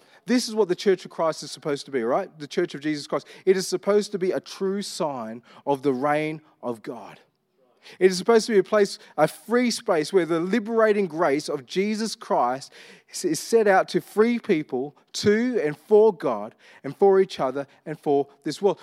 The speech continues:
The Church of Christ is supposed to be a sign to this world of the reign of God.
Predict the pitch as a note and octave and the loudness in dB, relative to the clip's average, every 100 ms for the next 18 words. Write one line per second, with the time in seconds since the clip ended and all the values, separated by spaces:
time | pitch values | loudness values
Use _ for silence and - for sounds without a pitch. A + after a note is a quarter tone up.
0 | - E3+ E3+ - C#4 D4+ C4 - G#3+ F3 | -8 -8 -2 0 0 -2 -6 0 0 0
1 | F#3 D#3+ F3 G3 F#3+ F#3+ G#3+ - G3 G3 | -6 -12 0 0 0 -2 -2 -2 -4 -2
2 | B3 A#3 A3+ G#3 - C#3+ C3+ - - D#3+ | -4 -4 -6 -8 -6 -6 -6 -8 -6 -2
3 | D#3 C#3+ C#3+ C#3 D#3 C#3 D3 B2 G#3 | 0 0 -2 -4 -6 -8 -10 -10 -20